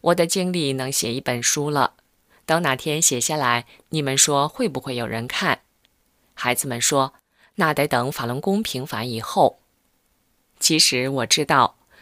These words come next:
我们注师正法的经历在另外空间里有正神给记着呢。师父也一直在看护着我们，知道我们的艰难和辛苦。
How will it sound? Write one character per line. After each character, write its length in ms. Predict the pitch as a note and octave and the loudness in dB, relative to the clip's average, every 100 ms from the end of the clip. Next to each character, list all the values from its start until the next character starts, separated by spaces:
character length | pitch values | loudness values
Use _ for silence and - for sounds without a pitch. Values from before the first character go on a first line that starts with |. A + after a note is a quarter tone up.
| _ | _
我 100 | E3 | 2
们 240 | D#3 C#3 D#3+ | 4 0 0
注 180 | E3+ | 0
师 220 | D#3+ G3 G3+ | 0 0 0
正 240 | G3+ C3+ | -2 -4
法 220 | - A#2 | -6 -6
的 100 | B2+ | -4
经 260 | C3 D3 D3+ | -2 -2 0
历 280 | D#3+ C#3 - - | 2 2 -2 -6
在 180 | - G#3+ | 0 2
另 200 | B3 B3+ | 2 -2
外 180 | B3+ A3 | -2 -4
空 260 | - C3 B2+ | -4 -4 -2
间 280 | C#3+ C#3 | -2 -2
里 260 | C#3 B2+ A#2+ - - | -2 -2 -4 -12 -4
有 200 | C#3 C3 | 0 0
正 240 | - C#3 | -2 0
神 400 | C3 C3+ A#2+ D#3+ - | 2 2 0 -4 -8
给 180 | - A#2 | -10 -6
记 280 | - D#3 C3+ | -2 0 0
着 160 | B2+ | -2
呢。 240 | A#2+ B2+ - _ _ _ _ _ | 0 0 0 _ _ _ _ _
师 240 | - G3+ G3+ | 2 4 4
父 120 | - | 2
也 160 | C3+ B2+ | -2 -2
一 140 | C3+ | -2
直 260 | - B2 C#3 | 0 2 0
在 220 | D3 B2+ | -2 -4
看 260 | - F3 | -4 -4
护 200 | E3+ E3+ | -2 -2
着 120 | C#3 B2 | 0 0
我 140 | B2 | 0
们， 280 | A#2+ B2+ - _ _ _ _ _ - | 2 0 0 _ _ _ _ _ 0
知 160 | E3+ | 0
道 180 | D#3+ C3 | 2 0
我 140 | B2+ | 0
们 100 | A#2 | -2
的 140 | A#2+ C3+ | -4 -2
艰 300 | - F3+ F3+ | 0 0 -2
难 280 | B2+ A#2+ C3+ | -2 -2 -4
和 160 | C3 | 0
辛 300 | B2 E3 E3 | 2 0 -2
苦。 360 | - C#3+ B2+ | -2 2 2